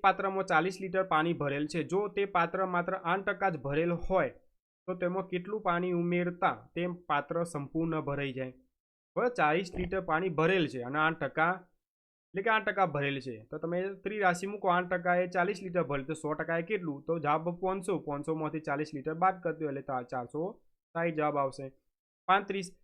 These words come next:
કઈ રકમનું વાર્ષિક દસ ટકા લેખે બે વર્ષનું વ્યાજ રૂપી સાતસો તેત્રીસ થાય?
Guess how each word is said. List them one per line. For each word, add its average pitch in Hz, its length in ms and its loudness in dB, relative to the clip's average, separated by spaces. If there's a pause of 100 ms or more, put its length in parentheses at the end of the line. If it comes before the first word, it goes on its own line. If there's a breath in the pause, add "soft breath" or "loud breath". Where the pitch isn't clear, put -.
(160)
કઈ 208 160 2
રકમનું 190 540 2
વાર્ષિક 156 360 2 (180)
દસ 220 240 2
ટકા 190 240 4
લેખે 180 400 2 (220)
બે 190 240 2
વર્ષનું 175 440 0
વ્યાજ 160 200 2 (100)
રૂપી 156 280 -4
સાતસો 135 260 -4
તેત્રીસ 143 460 -6
થાય? 127 200 -4